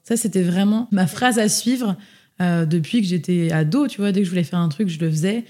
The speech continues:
Et je me disais, « Quand on veut, on peut. » Dès que je, dès que je, je voulais faire quelque chose que je trouvais compliqué, je me répétais, « Quand on veut, on peut. »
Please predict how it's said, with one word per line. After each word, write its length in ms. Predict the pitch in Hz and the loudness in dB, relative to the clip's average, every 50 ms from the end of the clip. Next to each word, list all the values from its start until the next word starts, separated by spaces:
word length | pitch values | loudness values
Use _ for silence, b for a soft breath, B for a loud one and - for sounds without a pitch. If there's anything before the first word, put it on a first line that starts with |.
| B B B B | B B B B
Et 60 | 180 | 0
je 40 | 165 | 2
me 60 | 175 | 2
disais, « 160 | 170 185 233 | 2 2 0
Quand 280 | 233 - 240 226 214 - | 0 0 -2 -2 0 0
on 60 | 214 | 0
veut, 220 | 202 175 202 214 202 | 0 0 0 0 0
on 80 | 202 | 0
peut. » 220 | 196 - - 180 175 | -2 -2 -2 -4 -2
Dès 100 | 165 185 | -2 -4
que 80 | 175 175 | -6 -4
je, 280 | 170 185 180 175 175 | -2 -2 0 0 -2
dès 160 | 165 160 190 | -2 -2 -4
que 40 | 180 | -2
je, 160 | 180 190 165 | -2 -4 -4
je 100 | 175 160 | -2 -4
voulais 180 | 180 160 190 185 | -2 -2 -2 -2
faire 120 | - 190 | -2 -2
quelque 120 | 180 185 147 | -4 -2 -4
chose 160 | 208 196 - | -4 -6 -4
que 100 | - 185 | -8 -10
je 60 | 151 - | -10 -8
trouvais 180 | - 180 175 | -6 -6 -4
compliqué, 480 | 156 - 180 143 - 185 151 - 220 226 | -2 -2 -4 -2 -2 -6 -2 0 0 2
je 60 | 208 | 2
me 80 | 196 190 | 2 0
répétais, « 380 | 180 175 - 180 175 214 220 214 | 0 0 -2 -2 -4 -4 -6 -4
Quand 260 | - 214 214 208 - | -2 -2 -2 0 0
on 80 | 214 | 0
veut, 240 | 196 185 202 220 214 - | 0 2 0 0 -2 0
on 140 | 202 208 208 | 0 0 0
peut. » 240 | 208 - 190 190 | 0 -2 -4 -4